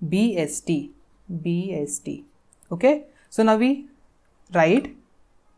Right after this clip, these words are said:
exterior alternate angle। यहाँ पर एक्सटीरियर अल्टरनेट एंगल कौन से है? देखिए यहाँ पर एक्सटीरियर एंगल कौन कौन से है, मतलब ये बाहर वाले, ये बाहर वाले एंगल। तो यहाँ पर देखिए इसका अल्टरनेट कौन सा है? यहाँ पर अगर मैंने बीएसपी लिया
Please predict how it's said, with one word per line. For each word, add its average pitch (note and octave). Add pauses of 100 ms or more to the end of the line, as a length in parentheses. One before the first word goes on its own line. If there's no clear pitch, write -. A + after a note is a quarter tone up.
(180)
exterior G#3
alternate D#3+
angle। D3
यहाँ D#3+
पर G#3+
एक्सटीरियर F3+
अल्टरनेट D#3
एंगल E3
कौन G#3
से F#3
है? C#3+
देखिए E3+
यहाँ A#3
पर A3+
एक्सटीरियर F#3+
एंगल F#3
कौन F#3
कौन F3+
से F3+
है, F#3
मतलब F3+
ये A3+
बाहर G3
वाले, C#3 (500)
ये G#3+
बाहर F#3
वाले D#3
एंगल। C#3
तो -
यहाँ F3
पर G#3
देखिए A3+
इसका G3+
अल्टरनेट F#3+
कौन F#3+
सा F3
है? F3+
यहाँ E3+
पर F#3
अगर G3
मैंने F#3+
बीएसपी F#3
लिया E3